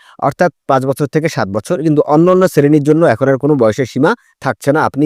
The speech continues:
দ্বিতীয়, তৃতীয় যে কোনো শ্রেণীতে যে কোনো বয়সে আপনি আবেদন করতে পারবেন। এবং এই নীতিমালা কিন্তু আমাদের সরাসরি জাতীয় যে দৈনিক পত্রিকাগুলো রয়েছে সেখানে আপনারা, আহ, খুব সহজেই সেইখানে আপনারা এই নীতিমালা যে জারি করা হয়েছে এই সং-, এই বিষয়ে সংবাদ আপনারা পাবেন।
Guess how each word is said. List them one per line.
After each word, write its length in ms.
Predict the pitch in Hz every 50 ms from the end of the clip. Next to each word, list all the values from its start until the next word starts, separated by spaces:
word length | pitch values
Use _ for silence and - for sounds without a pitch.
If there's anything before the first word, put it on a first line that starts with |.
| 156
দ্বিতীয়, 280 | 135 123 117 - 135 139
তৃতীয় 300 | 127 - 123 104 127 135 135
যে 120 | 117 113 110
কোনো 160 | - 131 135
শ্রেণীতে 440 | - - 131 123 131 139 - - 214 240 - _ _ - - _
যে 120 | - 165 208
কোনো 160 | - 196 185 156
বয়সে 280 | 135 123 127 123 - 160
আপনি 140 | 139 147 139
আবেদন 260 | 113 107 113 123 131 123
করতে 220 | - 151 170 - 127
পারবেন। 300 | 151 143 123 104 95 82 - _ _ _ _ - _ _ -
এবং 180 | - 165 180 180 156
এই 120 | 156 156
নীতিমালা 380 | 156 151 139 - 147 156 156 156
কিন্তু 180 | 139 151 143 160
আমাদের 280 | 151 139 143 147 190 247 302 - _ _ _ _ _ _ _ -
সরাসরি 420 | - 143 143 139 - 170 165 202 254 254 175
জাতীয় 360 | 147 139 135 123 - 151 151 147
যে 160 | 135 135 143 135 131
দৈনিক 280 | 123 127 131 151 160 151
পত্রিকাগুলো 500 | - 147 127 - 139 147 147 139 139 135 127
রয়েছে 300 | 117 113 107 - - 208 262 - _ _ _ _ -
সেখানে 320 | - 151 139 160 165 175 165
আপনারা, 360 | 123 - - 139 156 170 208
আহ, 360 | - - - - 110 117 117 110
খুব 140 | - - 120
সহজেই 420 | - - 131 135 139 147 185 220 240 233 _ _ _ _ _ _
সেইখানে 360 | - 139 131 - - 147 180 208 202
আপনারা 300 | 120 - 123 131 139 139
এই 180 | 120 120 120 123
নীতিমালা 420 | 120 117 - 131 123 131 131 139 135 120
যে 120 | 123 127 117
জারি 180 | 113 113 131 131
করা 180 | - 156 151 147
হয়েছে 220 | 143 139 - - 156
এই 160 | - 113 117
সং-, 200 | - 127 117 110 -
এই 100 | 127 120
বিষয়ে 240 | 127 123 165 170
সংবাদ 280 | 147 - 110 113 120 107
আপনারা 260 | 113 120 131 143 156 151
পাবেন। 320 | - 135 107 92 92 76